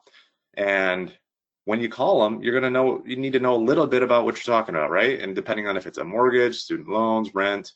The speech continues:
credit cards, whatever it is, you're gonna need to know a little bit about the conversation or what they're gonna want from you.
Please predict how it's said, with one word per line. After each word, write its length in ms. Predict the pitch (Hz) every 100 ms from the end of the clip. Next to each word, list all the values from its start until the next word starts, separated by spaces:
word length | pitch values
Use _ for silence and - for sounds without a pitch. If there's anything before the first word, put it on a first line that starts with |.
| _ _ _
credit 240 | 107 101
cards, 220 | 98 87
whatever 380 | 87 92 113 117
it 40 | 113
is, 320 | 120 95 - _ _ _
you're 160 | 110
gonna 100 | 120
need 240 | 113 107 98
to 100 | 107
know 140 | 101 95
a 20 |
little 420 | 90 101 131 139
bit 140 | 113 107
about 220 | 101 98
the 80 | 95
conversation 560 | 101 98 90 95 90
or 60 | 90
what 180 | 98 104
they're 120 | 107
gonna 260 | 101 90 82
want 340 | 87 92 -
from 140 | 78
you. 100 | 73